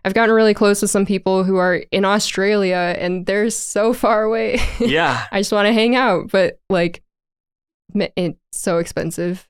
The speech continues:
Speaker 2: Right.
Speaker 1: Flights out of Australia, flights to Australia. <laughs>
Speaker 2: Right.
Speaker 1: It's crazy.
Speaker 2: It is. It's pros
Speaker 1: Um,
Speaker 2: and cons. You're totally right.
Speaker 1: Yeah. <laughs> Yeah.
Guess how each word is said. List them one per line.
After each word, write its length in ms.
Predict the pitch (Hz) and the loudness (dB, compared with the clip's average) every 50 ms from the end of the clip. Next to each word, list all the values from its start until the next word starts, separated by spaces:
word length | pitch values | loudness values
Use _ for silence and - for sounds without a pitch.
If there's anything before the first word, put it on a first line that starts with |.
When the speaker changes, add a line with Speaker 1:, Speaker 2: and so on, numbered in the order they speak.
| _ - | _ -10
Speaker 2:
Right. 340 | 107 104 98 98 98 - - | -6 -4 -4 -4 -4 -6 -4
Speaker 1:
Flights 280 | - 202 180 190 - 190 | -2 -2 -2 0 0 2
out 180 | 190 196 202 | 2 4 4
of 120 | 214 202 208 | 4 4 6
Australia, 520 | 202 214 208 - 220 208 208 202 202 208 | 4 4 4 2 2 2 2 2 2 0
flights 320 | 208 - 190 170 175 - - | 0 0 0 0 0 -2 -2
to 140 | - 190 190 | -2 0 0
Australia. 640 | 196 208 202 - 202 196 202 202 202 208 240 220 - - - | 0 0 -2 -4 -4 -4 -2 -2 -2 -2 -2 -2 -4 -4 -6
<laughs> 120 | 185 - | -6 -4
Speaker 2:
Right. 340 | 226 - 117 117 113 110 - - - - - - - - - - - - - - - | -2 -2 0 0 0 -2 -4 -8 -14 -16 -18 -20 -18 -18 -18 -18 -18 -20 -20 -14 -10
Speaker 1:
It's 160 | - 196 - | -8 -8 -8
crazy. 520 | - - 185 185 185 180 160 156 151 175 170 | -6 -4 -4 -4 -2 -4 -4 -4 -6 -6 -4
Speaker 2:
It 120 | 127 127 135 | -4 -2 -2
is. 220 | 135 131 120 110 - | -2 -2 -4 -4 -6
It's 180 | - 180 165 | -4 -4 -2
pros 240 | 160 156 143 131 117 | -2 0 0 -2 -2
Speaker 1:
Um, 40 | 135 | -2
Speaker 2:
and 80 | 131 120 | -4 -4
cons. 440 | 127 107 104 101 98 98 - - - | -4 -4 -4 -4 -6 -8 -12 -16 -10
You're 160 | - 113 104 | -10 -10 -10
totally 320 | - 123 117 107 107 104 101 | -6 -6 -6 -4 -4 -4 -4
right. 260 | 98 92 90 90 - - _ _ _ _ _ _ _ _ _ _ _ - | -4 -4 -6 -8 -10 -14 _ _ _ _ _ _ _ _ _ _ _ -10
Speaker 1:
Yeah. 360 | 160 113 67 60 50 - - 180 - - - - - 196 - - | -8 -8 -6 -8 -8 -8 -8 -8 -6 -6 -6 -6 -6 -8 -4 -4
<laughs> 340 | 226 226 - - 247 208 - - _ _ _ _ - _ - _ _ _ _ _ _ _ _ _ _ _ _ _ | -4 -4 -4 -6 -8 -8 -8 -12 _ _ _ _ -20 _ -20 _ _ _ _ _ _ _ _ _ _ _ _ _
Yeah. 300 | - 185 175 165 175 190 | -8 -6 -4 -4 -6 -8